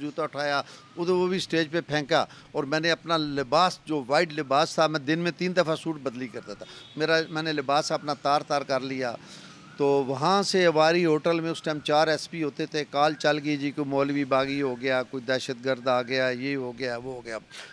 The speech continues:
वहाँ पुलिसें आ गई। वहाँ से मैं रोता रोता, चिल्लाता हुआ अवारी से पैदल असम्बली हाल आया।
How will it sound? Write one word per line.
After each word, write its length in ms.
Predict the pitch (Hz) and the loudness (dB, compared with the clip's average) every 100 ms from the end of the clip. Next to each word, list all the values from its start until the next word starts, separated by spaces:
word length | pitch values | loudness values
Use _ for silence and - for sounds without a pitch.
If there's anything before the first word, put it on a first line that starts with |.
| - 143 | -6 0
वहाँ 160 | 151 | 0
पुलिसें 420 | - 147 131 160 | 0 -4 -2 0
आ 120 | 139 131 | 0 0
गई। 160 | 135 | -2
वहाँ 260 | 135 160 180 | -2 0 0
से 160 | - | -2
मैं 200 | 170 160 | -2 0
रोता 360 | 147 147 165 151 | 0 0 2 2
रोता, 420 | 143 139 147 139 - - - | 2 0 0 0 -2 -16 -8
चिल्लाता 440 | - 147 143 - 156 | 0 4 4 4 4
हुआ 260 | 143 143 | 6 4
अवारी 300 | 135 135 135 | 4 4 2
से 160 | 135 139 | 0 -4
पैदल 440 | - 131 131 135 117 - - | 0 0 2 2 0 -10 -4
असम्बली 440 | 131 147 139 151 | 0 0 2 6
हाल 260 | 156 139 147 | 6 6 6
आया। 340 | 139 143 143 | 4 4 0